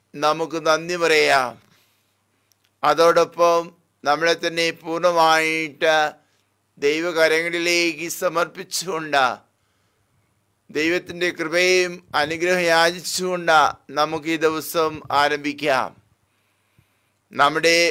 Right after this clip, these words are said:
ബലഹീനതകളെക്കുറിച്ച് നമുക്ക് ഓർക്കാം, നമ്മുടെ പാപങ്ങളെക്കുറിച്ച് നമുക്ക്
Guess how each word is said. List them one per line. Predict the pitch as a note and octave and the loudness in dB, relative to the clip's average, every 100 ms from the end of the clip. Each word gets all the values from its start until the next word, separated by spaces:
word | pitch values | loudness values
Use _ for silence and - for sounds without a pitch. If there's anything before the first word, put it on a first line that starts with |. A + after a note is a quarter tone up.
| - _ | -2 _
ബലഹീനതകളെക്കുറിച്ച് | D3 D#3 E3 D#3+ E3+ F3 E3+ F3 D3+ E3 - | -2 2 0 0 -2 0 2 2 -2 -8 -6
നമുക്ക് | D#3+ D3 E3 | -8 -6 0
ഓർക്കാം, | D#3+ D3+ D#3+ D#3+ A#2 - _ _ _ _ - _ _ _ _ _ - | 0 0 -4 -6 -6 -12 _ _ _ _ -20 _ _ _ _ _ -4
നമ്മുടെ | C3+ D3 E3+ E3+ | -2 0 -4 2
പാപങ്ങളെക്കുറിച്ച് | E3+ E3+ E3+ F3+ F3+ F3+ E3+ E3+ - | 4 4 2 0 0 0 -2 -6 -8
നമുക്ക് | E3+ D3 | -8 -6